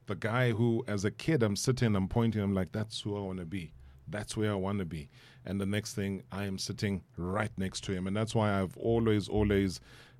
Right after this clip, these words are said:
uh, put him in the forefront of saying that for me, he led the charge. He was the person that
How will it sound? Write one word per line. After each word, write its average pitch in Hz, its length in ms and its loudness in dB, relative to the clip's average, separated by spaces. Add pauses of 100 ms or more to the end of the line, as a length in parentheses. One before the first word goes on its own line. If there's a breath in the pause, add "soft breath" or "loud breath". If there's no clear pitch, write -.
uh, 92 160 0 (100)
put 110 180 0
him 98 180 2 (100)
in 117 180 4
the 98 80 2
forefront 90 680 2
of 85 120 -4
saying 95 280 0
that 87 160 -2 (460 soft breath)
for 110 180 -2
me, 110 140 6
he 110 200 6
led 101 260 4
the 92 100 0
charge. 76 560 -4
He 113 180 4
was 101 300 2
the 92 80 -2
person 95 520 -2
that 85 240 -4